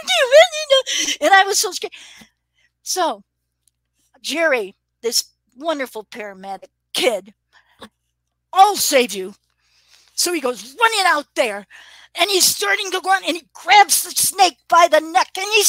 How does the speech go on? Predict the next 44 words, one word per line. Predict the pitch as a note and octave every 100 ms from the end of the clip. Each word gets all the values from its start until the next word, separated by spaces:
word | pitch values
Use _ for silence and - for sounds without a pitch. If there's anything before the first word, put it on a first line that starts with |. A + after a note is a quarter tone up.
| -
swinging, | - G#4+ G#4 F4 E4
and | C#4+
he's | E4+ -
fighting, | - G#4+ G4 F#4
and | F#4
he's | E4 -
swinging | - G#4+ A4 G4+
it |
around, | G4 F#4+ G4+ F#4+ F4+
and | F4
he |
slams | C#4 - G4 A4 A4
it | F#4 -
down, | F#4 F#4+
and | E4+
he's | F4
going, | C#4 F4+ G#4 G4+
and | F#4
he's, | - D4+ B3+ - - - - -
and | D4
I |
thought, | C#4 C4
"My | A#3 C#4+
hero," | C4+ - - D4+ G4 C#4+ G#3 F#3+
you | C#4+
know? | D4 E4+ - - - - - -
And, | C#4 D4 -
um, | C#4 B3+ B3 - _ _ _ - - -
about | A3 E4+ F#4
a | D#4+
week | D#4+ G4 -
before, | D#4 - F4 F4+ C#4 C4+ C4+ _ _ -
I | C4
had | D4 C4+
gone | D4+
on | D4 C4+
an |
ambulance | C4 D4+ C#4+ A#3 -
ride | C4 A#3 -
to | A#3 A3
Elk | C4 C#4+ _
versus | C#4+ C#4 C4+ A#3+ -
Truck | - D4 - -
thing. | C#4+ D4+